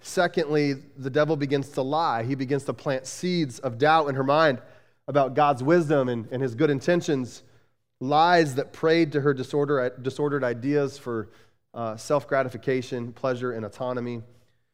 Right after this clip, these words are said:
And so alone and exposed, like, you know the story, right? Alone and exposed, Eve was easy prey, right? And now to be clear,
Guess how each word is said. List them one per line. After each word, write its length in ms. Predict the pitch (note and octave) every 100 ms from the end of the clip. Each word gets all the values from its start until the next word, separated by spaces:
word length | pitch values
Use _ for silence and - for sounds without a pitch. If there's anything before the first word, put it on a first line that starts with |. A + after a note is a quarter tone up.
| _ -
And 100 | A#2
so 240 | D3 C3+
alone 360 | C#3 C3 C3+ D3
and 100 | D3+
exposed, 540 | - - E3+ C3 A2+
like, 160 | A2 C3
you 80 |
know 100 | B2+
the 80 | B2+
story, 420 | B2 - D#3 G2+
right? 220 | G#2+ B2+ A2+
Alone 360 | A2+ A#2 C3
and 120 | C3+
exposed, 640 | C3+ - - D3 C3 G#2+ -
Eve 280 | B2 C3+ C#3
was 220 | B2+ B2+ A#2+
easy 480 | B2+ C3+ B2 G#2+ F#2 _ _ _ _ _ _
prey, 300 | C3 F2+ - - _ _ _ _ _ _ _ _ _ _
right? 240 | - C3+ B2+ B2 _ _ _ _ _ _ _ _ _ _ _ _ _ _ _ _ _ _ -
And 80 | B2+
now 100 | C#3+
to 80 | C3+
be 80 |
clear, 640 | A#2+ - G3+ F3+ B2+ A#2+